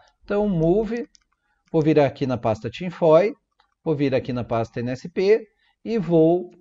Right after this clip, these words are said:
colar o jogo aqui dentro, beleza? Agora vamos entrar novamente no álbum, vamos achar aqui o Tinfoil, esse aqui é o mais antiguinho. Beleza, ó, primeira opção, Title Management, Install N S P,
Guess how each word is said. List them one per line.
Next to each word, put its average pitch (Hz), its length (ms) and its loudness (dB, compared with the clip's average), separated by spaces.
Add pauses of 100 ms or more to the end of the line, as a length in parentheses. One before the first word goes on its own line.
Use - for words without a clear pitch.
colar 147 480 4
o 151 40 0
jogo 131 240 -4
aqui 175 140 -8
dentro, 143 340 -6 (320)
beleza? 180 520 -4 (360)
Agora 156 320 4
vamos 165 300 0
entrar 143 400 0
novamente 139 640 -2
no 175 160 0
álbum, 127 500 2 (320)
vamos 233 260 4
achar 185 560 2
aqui 165 360 0
o 160 60 2
Tinfoil, 170 560 0 (180)
esse 117 260 -6
aqui 127 140 -6
é 147 40 2
o 143 40 0
mais 156 180 0
antiguinho. 180 460 -6 (640)
Beleza, 220 420 8
ó, 87 80 2 (180)
primeira 147 340 4
opção, 196 480 0
Title 123 460 0
Management, 170 760 -2 (600)
Install 170 360 -2
N 123 120 -2
S 127 180 -6
P, 190 400 0